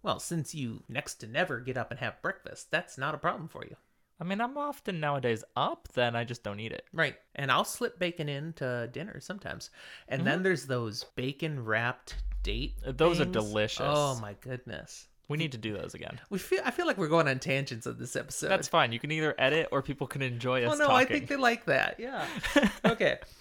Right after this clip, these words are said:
Speaker 1: But back to what's important. Rand gives Huron the encouragement he needs. He's, like, feeling unsettled here, but Rand's like, "It's okay. Let's just keep following the scent, the trail you remember.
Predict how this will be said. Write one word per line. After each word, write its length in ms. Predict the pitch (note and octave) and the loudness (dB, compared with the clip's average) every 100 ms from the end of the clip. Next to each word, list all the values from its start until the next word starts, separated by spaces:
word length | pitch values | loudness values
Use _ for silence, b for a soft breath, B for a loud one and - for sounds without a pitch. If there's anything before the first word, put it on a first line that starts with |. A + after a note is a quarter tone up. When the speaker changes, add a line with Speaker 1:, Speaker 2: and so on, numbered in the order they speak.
| B B B B - | B B B B 4
Speaker 1:
But 400 | A3 E3+ D#3 - | 6 6 4 4
back 400 | E3 D3+ C3+ - | 6 6 4 0
to 120 | D3 | 0
what's 260 | C3 B2+ C3 | 4 2 2
important. 600 | B2+ - E3+ D3+ C3 - B B | -2 0 2 2 0 -8 B B
Rand 520 | - D#3+ F#3 F#3 F#3 D#3 D#3 | 0 4 6 4 2 -2 -2
gives 320 | D#3 E3+ D#3 | 4 4 2
Huron 540 | - - D#3+ D#3 D3+ D3 | -6 0 2 4 2 0
the 120 | E3 E3 | 0 2
encouragement 760 | D#3 - G3 F#3+ D#3 D3+ C#3+ | 0 0 4 4 2 -2 -2
he 120 | D3 | 0
needs. 380 | C#3 C3+ B2 B2 | 0 0 -2 -2
He's, 160 | E3+ E3+ | -2 4
like, 220 | F3 F3 | 4 4
feeling 320 | G3 F#3+ E3 | 2 2 4
unsettled 580 | E3+ E3 - D#3+ E3+ E3 | 0 4 8 8 8 4
here, 160 | D#3 E3 | 2 2
but 160 | D#3 | 4
Rand's 240 | D3+ D#3+ D3+ | 4 2 4
like, 160 | D#3 | 4
"It's 140 | D#3+ F3+ | 6 2
okay. 340 | E3+ B2+ - - | 4 -2 -6 -6
Let's 180 | C#3 - | -4 -2
just 180 | - - | -2 -4
keep 240 | G3+ G3 | -6 0
following 640 | D#3 E3 E3 D#3+ D#3 D3+ C#3+ | 4 4 4 2 0 0 0
the 80 | C#3 | -2
scent, 320 | - D#3+ D#3 - - - | 0 0 0 -6 -20 -10
the 80 | D3+ | -6
trail 560 | - E3 D#3 D3+ D3 - | 0 2 4 2 -2 -6
you 180 | D#3 C#3+ | -4 -2
remember. 600 | A#2+ A#2+ C#3+ E3+ C3+ | -2 -2 0 -2 -4